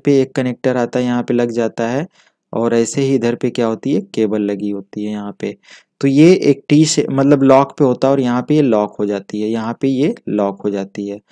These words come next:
और ये दोनों तरफ से लॉक होने के बाद गई, इसीलिए कह रहा है कि लॉक टाइप का कनेक्टर है आरजी फिफ्टी एट और इन सारी चीज़ों का, केबल लेंथ को बढ़ाने के लिए।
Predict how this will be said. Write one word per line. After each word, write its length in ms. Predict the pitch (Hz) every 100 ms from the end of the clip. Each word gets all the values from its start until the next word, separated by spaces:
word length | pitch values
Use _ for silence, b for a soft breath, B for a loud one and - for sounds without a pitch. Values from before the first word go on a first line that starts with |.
| B B -
और 120 | 123
ये 100 | 131
दोनों 280 | 135 131 143
तरफ 220 | 135 139
से 120 | -
लॉक 260 | 127 123 123
होने 180 | 123 123
के 60 |
बाद 200 | 117 110
गई, 100 | 107
इसीलिए 340 | 113 131 165 165
कह 200 | 160 135
रहा 100 | 143
है 80 | 147
कि 100 | 139
लॉक 340 | 120 123 123
टाइप 200 | 117 104 104
का 80 | 131
कनेक्टर 520 | 127 107 98 - 104
है 100 | 120 - b b
आरजी 280 | 117 117 120
फिफ्टी 520 | 127 120 - 113 107
एट 160 | 104 104
और 160 | 110 107
इन 120 | 110
सारी 240 | 101 104
चीज़ों 300 | 104 110 104
का, 180 | 101 107 -
केबल 260 | 123 120
लेंथ 200 | 123 120
को 140 | 117 139
बढ़ाने 380 | 113 101 101 101
के 120 | 107
लिए। 240 | 104 -